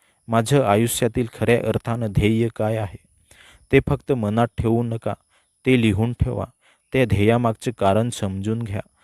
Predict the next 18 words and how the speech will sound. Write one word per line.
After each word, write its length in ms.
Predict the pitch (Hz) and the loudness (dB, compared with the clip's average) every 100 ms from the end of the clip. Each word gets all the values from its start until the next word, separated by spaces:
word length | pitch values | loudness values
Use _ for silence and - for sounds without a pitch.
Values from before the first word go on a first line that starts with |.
| _ _ _ | _ _ _
का 180 | - 120 120 | 4 4 4
ते 80 | 135 | 0
महत्त्वाचं 640 | 117 107 113 113 107 113 | -2 -2 0 0 0 -2
आहे, 280 | 92 85 107 - _ _ - | -4 -6 -12 -14 _ _ 0
का 120 | 117 117 | 2 4
ते 60 | |
तुमच्या 360 | 127 117 107 123 | 0 0 -2 0
हृदयाच्या 540 | 107 101 113 117 113 107 | 2 2 2 2 0 -2
जवळ 340 | 98 95 104 110 | 0 4 4 2
आहे. 220 | 104 - - _ _ _ _ - | -4 -8 -14 _ _ _ _ -6
जेव्हा 320 | 113 117 131 | 0 2 2
हे 160 | 117 127 | 2 0
उत्तर 340 | 123 104 127 | 0 0 -2
स्पष्ट 520 | 117 - 120 117 - 135 | -2 -4 -4 -4 -4 -6
होईल, 480 | 98 98 110 104 113 _ _ _ _ _ _ | -4 -4 -4 -4 -10 _ _ _ _ _ _
तेव्हा 300 | 113 101 110 | 0 2 0
तुमचं 460 | 131 117 110 135 104 - _ _ - | -2 -4 -4 0 0 -2 _ _ -4
चालणंही 500 | 104 95 110 120 | 0 0 0 -2